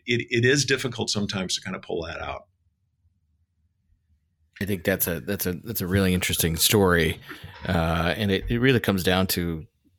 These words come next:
Speaker 2: not just the financial piece of it, but also the psychological elements and how do you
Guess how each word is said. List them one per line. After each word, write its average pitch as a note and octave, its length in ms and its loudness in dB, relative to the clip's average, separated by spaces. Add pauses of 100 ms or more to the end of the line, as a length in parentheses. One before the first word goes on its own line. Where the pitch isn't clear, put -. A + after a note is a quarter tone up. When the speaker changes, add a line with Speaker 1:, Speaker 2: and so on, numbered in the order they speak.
(500)
Speaker 2:
not G#2+ 300 0
just - 380 2
the E2 380 0
financial G2 680 2
piece E2+ 380 -2
of D#2+ 160 -4
it, D2 180 -6
but D#2 120 -6
also E2 320 -2
the D#2+ 100 -6
psychological F2 840 -2
elements D2+ 460 -6
and E2 80 -6
how F2+ 180 -2
do F2+ 80 -2
you F2 180 -2